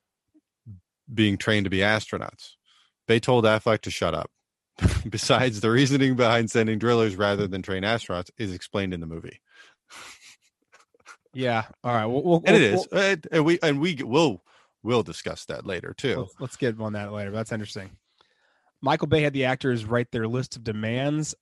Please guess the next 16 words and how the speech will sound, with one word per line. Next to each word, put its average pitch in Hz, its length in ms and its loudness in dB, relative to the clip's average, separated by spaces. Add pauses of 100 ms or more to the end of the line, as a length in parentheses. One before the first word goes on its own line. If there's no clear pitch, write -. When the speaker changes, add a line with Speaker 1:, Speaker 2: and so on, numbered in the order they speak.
Speaker 2:
on 117 220 -2
the 110 80 -6
papers 120 400 -4
from 117 160 -10
which 110 280 -10
Bruce 120 240 -8
W-, 113 260 -14 (120)
Willis 113 600 -2 (140)
read. 104 400 -2
So 110 160 -2
basically, 123 640 0
like, 104 260 -6
when 113 120 -4
that 110 200 -6
scene 123 380 -6
happened, 151 520 -6